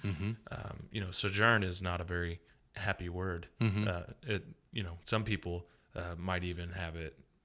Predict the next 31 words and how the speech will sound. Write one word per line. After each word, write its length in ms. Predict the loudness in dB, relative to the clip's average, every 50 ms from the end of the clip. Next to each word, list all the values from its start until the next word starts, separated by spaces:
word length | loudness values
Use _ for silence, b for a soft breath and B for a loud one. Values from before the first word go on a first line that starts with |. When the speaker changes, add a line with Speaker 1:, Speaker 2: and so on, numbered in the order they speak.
| _ -8
Speaker 2:
as 180 | -6 -4 -2 0
synonymous 580 | 0 2 2 0 0 0 0 0 0 0 0
with 100 | 0 -2 -4
maybe 200 | -4 -2 -4 -4
toil 460 | -4 -2 0 0 0 0 -2 -4 -6 -8 b b b b 2
Speaker 1:
Mm. 200 | 4 4 4 4
Speaker 2:
or, 240 | 4 2 -2 -4 -4
or 220 | -4 -2 -2 0 0
work 460 | 0 0 2 2 0 -2 -4 -8 -8 -6 -2
Speaker 1:
Mm. 200 | 0 2 2 2
Speaker 2:
or 200 | 2 0 -4 -8 -6
whatever 320 | 0 0 2 2 2 0 0
that 140 | -2 -2 0
is. 340 | 0 2 2 0 0 -4 -6 B B B B B
And 100 | -2 0 0
it 100 | 2 4
doesn't 340 | 4 4 4 4 0 2
seem 240 | 0 2 2 0 -4
pleasant. 480 | -2 2 4 4 4 4 2 -2 -4 -6 B B B B B B B -8
Um, 460 | -4 -4 -2 -2 -4 -4 -6 -8 -10 -10 -8 -2
but 400 | 0 2 2 2 0 -4 -8 -12 -6
in 180 | -2 -2 0 2
reality, 720 | 2 4 4 6 6 6 6 6 4 4 2 0 -2 -4 -6 B B B B B B B B -12 -10
uh, 100 | -10 -8 -8 -4
if 180 | -6 -4 -2 0
you 100 | 0 0
were 80 | 2 0
to 60 | 0
take 240 | 0 -2 -2 -2 -4
a 40 | -6
plant 480 | -10 -6 -4 -2 0 0 0 0 -2